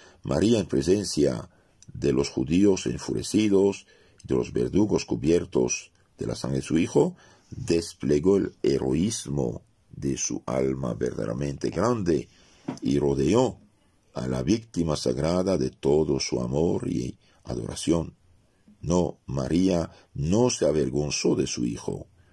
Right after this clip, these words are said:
Supo muy bien pisotear todos los respetos humanos y desafiar con su digna presencia al pie de la cruz los desprecios e insultos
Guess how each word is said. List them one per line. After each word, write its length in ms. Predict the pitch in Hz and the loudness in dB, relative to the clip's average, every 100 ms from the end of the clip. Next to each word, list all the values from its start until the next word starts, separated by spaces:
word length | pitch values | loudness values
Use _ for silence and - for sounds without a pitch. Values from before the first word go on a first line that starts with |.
| _ - | _ -10
Supo 420 | - 95 95 95 | 0 2 2 2
muy 300 | 92 117 104 | 4 2 2
bien 300 | 107 123 110 | 0 0 -2
pisotear 800 | - 85 - - 82 101 98 - | -4 -4 -4 -2 0 2 0 2
todos 480 | 82 95 85 - - - - | 4 4 2 -2 -14 -20 -10
los 240 | - 71 - | -2 -2 -2
respetos 600 | 67 - 123 123 95 - | -6 0 0 0 -2 -2
humanos 520 | 73 120 151 156 - - - - - | 0 2 2 2 -2 -16 -20 -20 -6
y 180 | - 71 | -2 0
desafiar 880 | 71 71 - - 95 120 120 98 | 0 -2 -4 -2 0 2 0 -2
con 240 | - 69 69 | 0 0 0
su 420 | - 90 87 71 _ - | 0 2 2 0 _ -12
digna 500 | 67 92 135 113 82 | -4 0 0 0 -2
presencia 800 | - 65 80 - - 92 92 - - _ _ | -2 -2 -2 -2 2 2 2 0 -14 _ _
al 200 | - 71 | -4 -4
pie 420 | - - 110 104 82 | -4 -4 0 2 2
de 120 | 67 | 0
la 120 | 58 | -4
cruz 560 | - 78 95 98 - - - - - - | -2 0 2 0 -6 -12 -20 -20 -12 -2
los 480 | 71 78 - - - | 2 2 0 -8 -6
desprecios 1120 | - 78 - - 113 107 - 76 73 69 - | 0 0 0 2 2 2 0 2 2 0 -4
e 80 | 69 | -6
insultos 880 | 62 - 113 107 - 65 67 - | -4 -2 0 0 0 0 0 -4